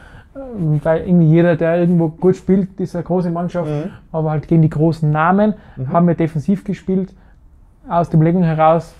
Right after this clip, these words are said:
Speaker 1: wie letztes Jahr ähnlich, Defensive sehr stabil und dann schnelles Umschaltspiel.
Speaker 2: Ja.
Speaker 1: Jetzt fragen viele gegen die kleineren Mannschaften,
Speaker 2: Wie gehen wir's da an?
Speaker 1: müssen
Speaker 2: Ja, was
Speaker 1: wir's
Speaker 2: tun wir?
Speaker 1: umdrehen?
Speaker 2: Mhm.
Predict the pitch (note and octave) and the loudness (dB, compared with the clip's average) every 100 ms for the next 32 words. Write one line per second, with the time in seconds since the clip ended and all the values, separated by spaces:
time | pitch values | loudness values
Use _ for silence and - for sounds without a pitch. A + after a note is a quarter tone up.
0 | - F#3 F#3+ G3 D#3+ E3 - - E3+ E3+ | -16 -10 -8 -2 0 -2 -6 -8 -6 -2
1 | D#3+ D#3+ D#3+ - F3 E3+ D#3+ - F3+ - | -2 -4 -8 -4 -2 -2 -4 0 0 0
2 | D#3+ - D#3 - D#3 F#3 F3+ D#3 D#3+ D#3+ | -4 -2 -4 -4 -2 0 2 0 -4 -6
3 | D3 - - F3 F3+ G#3 A3 G#3+ - A#3+ | -8 -12 -8 -4 0 0 0 -2 -2 -4
4 | A3 B2+ D3+ - - - E3 - E3+ F#3+ | -4 -6 -6 -10 -16 -10 -8 0 0 0
5 | - F#3+ G3 F3+ E3 D#3+ D#3+ - F3+ A#3 | -2 -2 0 -2 -2 -2 -4 -4 -2 0
6 | G#3 D#3+ D#3+ F3 F3+ G3 - C3 C#3 A2 | -2 -2 -2 -4 -4 -6 -6 -8 -6 -8
7 | D3+ C#3+ - - - E3+ C3 F3 E3 D#3 | -8 -10 -8 -8 -2 0 4 2 2 -2
8 | B2+ A2 - F3+ D3+ C#3 C#3 - B2+ B2+ | -6 -6 0 0 0 -4 -8 -12 -12 -10